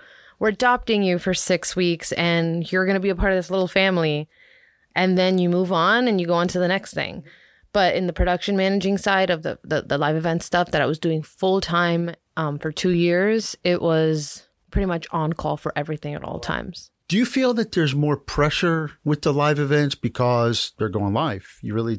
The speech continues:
Speaker 2: don't have any, if all, flexibility to move things around, where if you're filming,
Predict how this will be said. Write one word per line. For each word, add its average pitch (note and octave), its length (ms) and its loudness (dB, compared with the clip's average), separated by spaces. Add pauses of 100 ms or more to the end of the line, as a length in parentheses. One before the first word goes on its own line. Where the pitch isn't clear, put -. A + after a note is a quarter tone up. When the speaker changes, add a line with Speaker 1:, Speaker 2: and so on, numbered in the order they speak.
Speaker 2:
don't A#2 180 2
have A2+ 300 -4
any, C#3+ 340 2
if B2+ 140 0
all, B2+ 240 2
flexibility B2 840 2
to A#2 100 -2
move B2 180 0
things A#2+ 220 0
around, A#2+ 320 0
where C3 480 2
if D#3+ 200 0
you're D#3 100 2
filming, E3 720 0